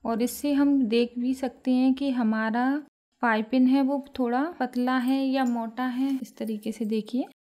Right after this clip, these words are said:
नए, नए लोग हैं वो बनाएं, तो बहुत सरल है। फिर आपको लगे कि हम तुरपाई वाला बना लेंगे, तो फिर सिलाई वाला बना लें।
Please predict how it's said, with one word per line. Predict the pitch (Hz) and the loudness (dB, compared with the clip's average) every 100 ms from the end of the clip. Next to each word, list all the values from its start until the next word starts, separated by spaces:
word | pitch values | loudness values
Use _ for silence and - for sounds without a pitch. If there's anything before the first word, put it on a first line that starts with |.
| _ _ _ - | _ _ _ 0
नए, | 254 294 349 359 370 349 | 4 6 6 4 4 4
नए | 269 311 | 4 4
लोग | 330 320 285 | 4 4 4
हैं | 240 | 2
वो | 226 302 | 2 2
बनाएं, | 262 247 190 165 - _ _ _ - | 4 4 2 -2 -10 _ _ _ -8
तो | 254 240 | -6 -4
बहुत | 226 262 294 302 | -4 -2 -2 -4
सरल | 262 247 233 | -4 -4 -4
है। | 175 165 _ _ _ _ _ _ _ - | -6 -10 _ _ _ _ _ _ _ -10
फिर | 254 | -2
आपको | 240 233 262 | -2 -2 -2
लगे | 247 233 285 | 0 0 -2
कि | 302 320 | -2 0
हम | 285 254 | 2 2
तुरपाई | 240 233 226 | 0 -2 0
वाला | 233 226 226 | 0 0 -2
बना | 214 214 220 | -2 -2 -2
लेंगे, | 226 233 240 339 381 _ _ _ - | -2 -2 -2 -4 -8 _ _ _ -4
तो | 233 | -2
फिर | 233 | -2
सिलाई | 277 311 302 294 | -4 0 2 2
वाला | 294 277 | 2 2
बना | 262 247 247 | 0 0 0
लें। | 240 240 | 0 -2